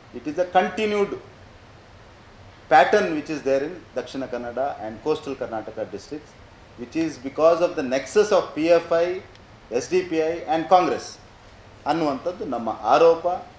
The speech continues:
ಅದು ಎನ್ ಐ ಎ ತನಿಖೆಯಲ್ಲಿ ಪ್ರವೀಣ್ ನೆಟ್ಟಾರ್ ಹತ್ಯೆಯ ಸಂದರ್ಭದಲ್ಲಿ ಮತ್ತು ಪ್ರವೀಣ್ ನೆಟ್ಟಾರ್ನ ಹತ್ಯೆ ಆದ ನಂತರ, ಪಿ ಎಫ್ ಐನ ಬ್ಯಾನ್ ಆದ ನಂತರ ಒಂದೂವರೆ ವರ್ಷ, ಎರಡು ವರ್ಷದ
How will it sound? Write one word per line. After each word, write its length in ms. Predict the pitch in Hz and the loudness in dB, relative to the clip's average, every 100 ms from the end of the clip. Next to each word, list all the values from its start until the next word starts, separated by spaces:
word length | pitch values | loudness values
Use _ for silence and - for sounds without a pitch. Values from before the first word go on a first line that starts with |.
| - - - - - - - 110 | -20 -20 -20 -20 -20 -20 -10 -4
ಅದು 260 | 139 180 | 0 0
ಎನ್ 240 | 143 131 156 | 0 0 2
ಐ 100 | 160 | 4
ಎ 140 | 160 - | 4 2
ತನಿಖೆಯಲ್ಲಿ 880 | 143 180 180 180 180 208 233 - - - - - - - | 0 0 4 6 6 0 -8 -16 -20 -20 -20 -20 -10 0
ಪ್ರವೀಣ್ 320 | 139 165 160 | 2 2 2
ನೆಟ್ಟಾರ್ 360 | 151 151 147 | 0 2 2
ಹತ್ಯೆಯ 380 | 131 - 185 185 | 2 -2 2 2
ಸಂದರ್ಭದಲ್ಲಿ 800 | - 160 160 156 160 170 190 214 | 2 0 0 0 0 -2 -2 -4
ಮತ್ತು 320 | 160 156 - | -4 -4 -4
ಪ್ರವೀಣ್ 380 | 185 143 156 160 | -2 -2 -2 -2
ನೆಟ್ಟಾರ್ನ 480 | 151 - 151 139 147 | -6 -2 -2 0 0
ಹತ್ಯೆ 420 | 143 127 123 160 147 | -2 -2 -6 -6 -2
ಆದ 240 | 120 143 156 | 2 2 2
ನಂತರ, 440 | 143 165 185 170 - - - - - - - - - | 0 -2 0 0 0 -6 -20 -20 -20 -20 -20 -20 -6
ಪಿ 60 | 147 | 2
ಎಫ್ 300 | 165 160 151 | 2 2 0
ಐನ 140 | 147 | 0
ಬ್ಯಾನ್ 280 | 131 139 143 | 4 4 4
ಆದ 160 | 139 | 0
ನಂತರ 380 | 135 135 139 175 180 185 - - - - - | 0 -4 -4 0 0 -2 -10 -20 -20 -20 -8
ಒಂದೂವರೆ 420 | 117 160 170 170 156 | -4 0 4 6 6
ವರ್ಷ, 280 | 151 131 | 2 0
ಎರಡು 400 | 147 127 131 156 | 0 2 2 4
ವರ್ಷದ 300 | 160 135 143 | 2 0 -6